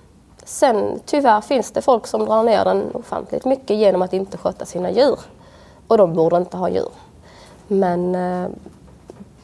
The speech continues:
alltså, majoriteten av alla djurskötare bryr sig om djuren och vill dem deras bästa. Sen, ehm, sen, det finns ju fördelar och nackdelar med alla djuruppfödningar, så är det.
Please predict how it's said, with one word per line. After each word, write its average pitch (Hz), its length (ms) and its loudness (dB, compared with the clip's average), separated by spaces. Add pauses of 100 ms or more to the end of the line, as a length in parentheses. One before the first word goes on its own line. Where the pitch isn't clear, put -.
(560)
alltså, 190 360 0 (260)
majoriteten 208 720 2
av 190 160 2
alla 190 180 4
djurskötare 180 600 0
bryr 180 260 2
sig - 180 -4
om 180 180 0
djuren 131 360 0 (560)
och 185 160 -2
vill 180 160 2
dem 175 240 -2
deras 185 300 0
bästa. - 360 -6 (1120)
Sen, 185 420 -4
ehm, 190 580 -6 (560)
sen, 233 320 2 (160)
det 233 80 0
finns 214 340 0
ju 180 100 -4 (240)
fördelar 185 460 0
och 190 100 -6
nackdelar 190 460 -4
med 196 140 0
alla 226 200 4
djuruppfödningar, - 720 -4
så - 220 0
är 180 180 4
det. - 80 -8